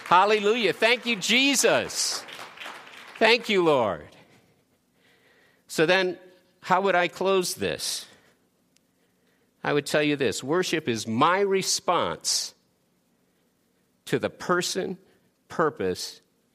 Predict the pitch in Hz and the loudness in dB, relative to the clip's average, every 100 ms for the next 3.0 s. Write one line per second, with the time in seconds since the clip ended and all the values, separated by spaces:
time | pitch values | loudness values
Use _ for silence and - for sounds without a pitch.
0 | _ _ 110 104 123 131 - 123 90 - | _ _ -6 -2 0 0 -2 -2 -4 -8
1 | _ _ _ _ _ _ - 104 110 120 | _ _ _ _ _ _ -8 -4 0 0
2 | - 135 123 123 113 - 113 90 76 | -2 -2 -2 -2 -4 -4 -2 -2 -6